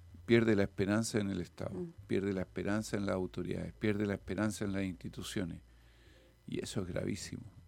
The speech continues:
Speaker 1: es muy grave
Speaker 2: De
Speaker 1: para el
Speaker 2: hecho,
Speaker 1: futuro, digo.
Speaker 2: yo le sumo, porque también hay, eh, un detalle importante que parece que a todos se nos olvida, porque de hecho hay un fondo aprobado para la reconstrucción, y de ese fondo, nosotros que somos de esta misma región, que estamos junto con los afectados,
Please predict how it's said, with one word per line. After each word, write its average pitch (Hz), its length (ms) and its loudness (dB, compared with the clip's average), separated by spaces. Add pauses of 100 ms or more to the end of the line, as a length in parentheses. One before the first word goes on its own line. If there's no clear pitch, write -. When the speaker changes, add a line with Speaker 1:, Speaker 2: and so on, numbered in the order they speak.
(140)
Speaker 1:
es 98 140 -4
muy 120 400 2
grave 113 420 -4
Speaker 2:
De 233 160 8
Speaker 1:
para - 140 12
el - 40 10
Speaker 2:
hecho, 330 100 8
Speaker 1:
futuro, 254 360 6
digo. 226 140 -4
Speaker 2:
yo 294 140 12
le 320 140 10
sumo, 320 600 8
porque 233 220 0
también 254 500 6
hay, 285 460 6
eh, 240 280 6
un 247 200 0
detalle 262 360 6
importante 262 560 2
que 247 80 -2
parece 240 220 0
que 208 60 0
a 196 40 0
todos 214 220 0
se 262 100 -2
nos 262 160 -2
olvida, 262 320 2
porque 254 220 2
de 214 80 -2
hecho 277 240 -2 (220)
hay 240 180 0
un 220 100 2
fondo 254 400 2
aprobado 190 580 2
para 285 180 4
la 302 100 6
reconstrucción, 302 840 2 (400)
y 240 120 -2
de 254 80 6
ese 277 180 4
fondo, 285 640 8 (120)
nosotros 269 440 2
que 302 100 2
somos 285 240 4
de 247 80 4
esta 233 140 0
misma 240 280 2
región, 330 320 2
que 269 60 0
estamos 262 260 2
junto 262 220 -2
con 233 120 2
los 247 80 4
afectados, 269 540 2